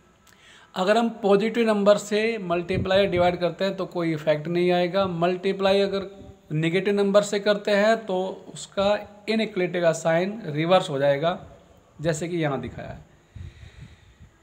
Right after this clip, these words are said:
Now start, एग्जांपल करते हैं कुछ। एग्जांपल फर्स्ट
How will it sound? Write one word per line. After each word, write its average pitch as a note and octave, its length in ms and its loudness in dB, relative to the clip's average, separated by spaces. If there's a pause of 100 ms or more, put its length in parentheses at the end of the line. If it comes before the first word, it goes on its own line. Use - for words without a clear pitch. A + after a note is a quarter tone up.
(340)
Now G3 260 2
start, G3+ 560 6 (1400)
एग्जांपल F#3 560 2
करते F#3+ 320 -4
हैं G3 260 0
कुछ। A#3 280 -10 (1040)
एग्जांपल F#3+ 480 0
फर्स्ट G3 680 2